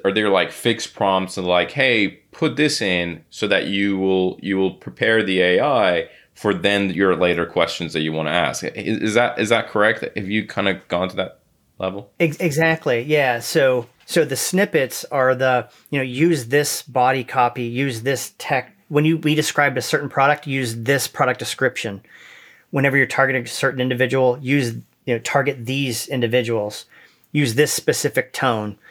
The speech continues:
Speaker 2: So anything you would see in brand guidelines, we've actually updated and put those snippets in there and given direction, also included our,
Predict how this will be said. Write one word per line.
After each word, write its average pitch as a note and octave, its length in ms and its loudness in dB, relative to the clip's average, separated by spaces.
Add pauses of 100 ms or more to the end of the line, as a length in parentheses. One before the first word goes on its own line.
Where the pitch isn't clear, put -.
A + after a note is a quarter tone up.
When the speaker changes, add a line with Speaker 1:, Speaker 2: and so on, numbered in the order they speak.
(140)
Speaker 2:
So E3 140 0
anything F3 340 4
you D3 80 4
would C3 100 -2
see - 140 -2
in B2+ 100 0
brand B2 300 2
guidelines, B2 500 0
we've B2+ 140 -2
actually B2+ 380 0
updated B2+ 460 0
and A2+ 140 -4
put - 220 -4
those A#2 240 2
snippets B2+ 480 -2
in B2 140 0
there A2+ 320 0 (160)
and A#2 160 -4
given B2 240 2
direction, A#2+ 440 2
also A#2 300 0
included A#2 480 0
our, A#2 340 4